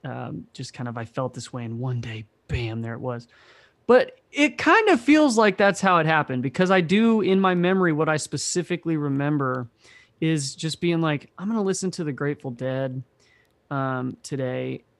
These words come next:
and I'm gonna listen to a song called Althea." And I knew of Althea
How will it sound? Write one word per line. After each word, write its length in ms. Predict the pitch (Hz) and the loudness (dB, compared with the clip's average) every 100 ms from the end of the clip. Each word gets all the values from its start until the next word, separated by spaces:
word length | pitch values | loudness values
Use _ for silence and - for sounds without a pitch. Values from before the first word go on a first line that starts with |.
| - | -8
and 140 | 139 | -4
I'm 100 | 143 | 0
gonna 160 | 156 156 | 0 0
listen 340 | 151 143 147 - | -2 -4 -6 -4
to 160 | 147 | -4
a 40 | 139 | -4
song 320 | - 139 135 | -4 -4 -4
called 240 | 139 131 - | -4 -6 -6
Althea." 680 | 123 - 135 127 - - _ _ _ _ - | -8 -8 -10 -8 -8 -12 _ _ _ _ -4
And 100 | 139 | 2
I 60 | |
knew 520 | 151 202 269 285 254 - - - | 4 6 6 6 4 2 -2 2
of 320 | 190 202 185 | 6 6 4
Althea 800 | 160 147 - 143 143 139 139 | 2 2 0 -2 0 0 -2